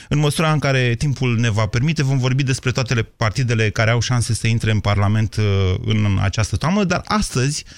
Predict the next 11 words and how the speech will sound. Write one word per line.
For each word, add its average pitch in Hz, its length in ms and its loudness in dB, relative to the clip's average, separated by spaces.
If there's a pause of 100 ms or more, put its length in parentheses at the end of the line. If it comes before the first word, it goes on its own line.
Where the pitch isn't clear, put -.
(120)
ne 156 120 0
vom 143 180 0
concentra 139 440 0
cu - 100 -4
discuția 139 640 -2 (460)
pe, 147 260 0 (200)
uh, 123 400 0 (120)
P - 60 -2
N 113 100 0
L. 104 140 0 (540)
Bun. 151 240 0